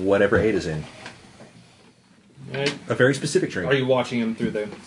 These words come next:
Speaker 1: I'm making sure he gets sent.
Speaker 2: Well, I can see that he pours it and he yells in another, a server is, he puts the drink on a tray and
Speaker 1: Hmm, how to get him over here?
Speaker 2: He's just the barman. He's, he doesn't deliver.
Speaker 1: Well, there, uh,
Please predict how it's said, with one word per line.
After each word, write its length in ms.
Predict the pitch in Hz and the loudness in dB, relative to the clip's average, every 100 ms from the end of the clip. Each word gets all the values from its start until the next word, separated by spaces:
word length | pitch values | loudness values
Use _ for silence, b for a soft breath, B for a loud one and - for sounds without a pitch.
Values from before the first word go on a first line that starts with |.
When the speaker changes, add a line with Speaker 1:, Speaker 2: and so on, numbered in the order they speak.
| - - - B B B B - | -20 -20 -20 B B B B 0
Speaker 1:
I'm 140 | 131 | 4
making 240 | 151 147 139 | 6 6 4
sure 200 | - 127 | 4 2
he 200 | 117 110 | 2 2
gets 220 | 123 - | 2 2
sent. 260 | 131 82 - - - - - - - - | 0 0 -2 -6 -6 -4 -4 -6 -8 0
Speaker 2:
Well, 180 | 156 | 2
I 240 | 151 - 151 | 2 -2 -2
can 140 | 143 143 | -2 0
see 100 | 156 | 0
that 220 | 139 120 | 0 0
he 60 | 120 113 - | -4 -6 -6
pours 260 | 151 143 | -4 -2
it 140 | 135 123 | -2 -2
and 160 | 120 110 - - - - - - - - - - | -4 -6 -8 -8 -8 -8 -8 -8 -6 -8 -8 -6
he 80 | 147 | 0
yells 200 | 131 123 | 0 2
in 100 | 120 | 0
another, 380 | 120 120 117 107 104 - - - | 2 2 2 0 -4 -8 -12 -10
a 120 | 127 117 | -6 -6
server 580 | - 160 143 120 107 - | -2 2 4 4 0 -2
is, 220 | 107 - | -6 -6
he 80 | 120 | -6
puts 180 | 120 | -6
the 60 | 120 | -6
drink 240 | 110 110 | -4 -4
on 80 | 107 | -2
a 80 | 101 | -4
tray 340 | - 113 107 | -4 -2 -2
and 120 | 101 95 - - - - - _ _ - - | -2 -6 -14 -20 -20 -20 -20 _ _ -20 -12
Speaker 1:
Hmm, 180 | 85 80 | -8 -8
how 200 | - 113 | -4 -4
to 60 | 107 | -2
get 140 | 101 | -4
him 100 | 90 | -4
over 200 | 73 - | -6 -6
here? 200 | - 71 | -6 -4
Speaker 2:
He's 180 | 147 143 | -2 0
just 180 | 143 123 | 0 -2
the 60 | |
barman. 440 | 101 117 101 95 95 | 0 0 0 -4 -6
He's, 160 | 110 | -8
he 180 | - 120 | -8 -4
doesn't 280 | 113 107 98 | -2 -2 -4
deliver. 180 | 101 107 | -2 4
Speaker 1:
Well, 300 | - 101 - - - - - - - - - | 4 4 -4 -18 -20 -20 -20 -20 -20 -12 2
there, 280 | 143 127 135 | 4 4 0
uh, 200 | 127 | -8